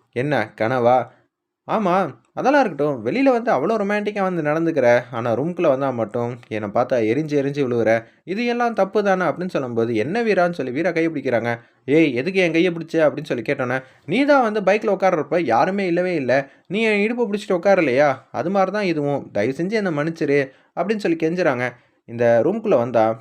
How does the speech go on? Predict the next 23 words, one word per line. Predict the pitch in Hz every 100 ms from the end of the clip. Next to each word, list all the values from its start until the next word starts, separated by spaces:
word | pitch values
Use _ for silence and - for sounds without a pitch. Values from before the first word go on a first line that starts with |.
| -
என் | 107 101
மனசு | 127 -
எப்படி | 135 165
தெரியுமா | 143 123
இருக்கு? | 98 95 110
உன்னை | 113 107 101
பார்க்கவே | 127 165 180
கூடாதுன்னு | 175 143 127 110
தான் | 147 160
நினைச்சிட்டு | 139 147 143 123
இருக்கேன். | 110 113
ஆனா | - 135
என்ன | 127 160
பண்றது, | 143 120 107 117 120 - _
இந்த | 135 143
ரூம்குள்ள | 190 202 170
வந்தா | 131 139 131
உன்னை | 113 139
தானே | 156 165
பார்க்குற | 160 143 123
மாதிரி | 135 135
சுச்சுவேஷன் | 135 151 151 123
வருது. | 107 110